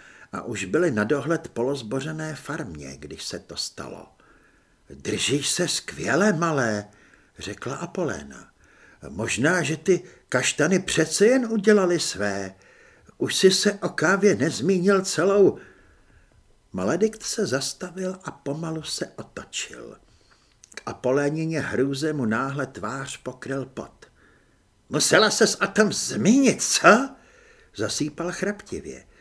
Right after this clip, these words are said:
"Ne, prosím, ne. Tak jsem se držel. Zatím to docela šlo." Padl kupředu, ale podařilo se mu zvednout na všechny čtyři. Pak zvedl hlavu a oči mu rudě zableskly.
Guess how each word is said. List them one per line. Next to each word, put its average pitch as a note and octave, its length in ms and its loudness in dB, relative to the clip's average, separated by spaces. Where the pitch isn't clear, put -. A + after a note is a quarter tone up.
"Ne, A#3+ 640 -2
prosím, D#3+ 1000 0
ne. - 400 -8
Tak - 220 -4
jsem D3+ 260 -2
se E3 220 -2
držel. D#3+ 720 -2
Zatím A3 320 4
to C4+ 120 4
docela C4 400 2
šlo." - 560 0
Padl F3+ 260 4
kupředu, F3 640 2
ale D3 160 2
podařilo D#3 560 -2
se F#3 160 -4
mu E3+ 140 -6
zvednout D#3 580 -4
na C3+ 100 -4
všechny C#3+ 440 -8
čtyři. - 560 -6
Pak F2+ 180 -8
zvedl F2 500 -4
hlavu B2 460 -6
a - 140 -18
oči D#3 280 -8
mu E3 160 -8
rudě C#3+ 380 -4
zableskly. - 840 -10